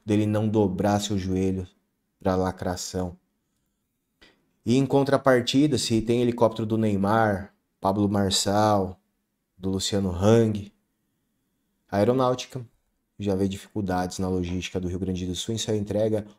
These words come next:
oitenta das mil e quinhentas toneladas de doações. O sistema, ele é muito burocrático, vamos dizer assim, eu vou usar essa palavra. Por isso que eu falo pra vocês: doem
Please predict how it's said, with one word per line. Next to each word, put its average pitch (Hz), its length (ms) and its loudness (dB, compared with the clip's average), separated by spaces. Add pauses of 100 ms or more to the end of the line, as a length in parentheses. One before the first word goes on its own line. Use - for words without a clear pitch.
oitenta 117 840 2 (220)
das 98 240 0
mil 101 140 0
e 101 60 0
quinhentas 101 380 -6
toneladas 90 520 -6
de 92 120 -6
doações. 78 720 -8 (960)
O - 60 -4
sistema, 123 640 4 (480)
ele 98 180 -2
é 104 40 2
muito 104 800 2
burocrático, 101 880 -2
vamos 92 340 -6
dizer 90 360 -4
assim, 87 240 -12
eu 104 200 -6
vou 123 160 -4
usar 101 180 0
essa 95 180 -6
palavra. 82 500 -8 (380)
Por 113 140 2
isso 147 180 4
que - 80 0
eu 127 60 2
falo 107 240 0
pra 98 140 -2
vocês: 92 500 -4
doem 110 640 8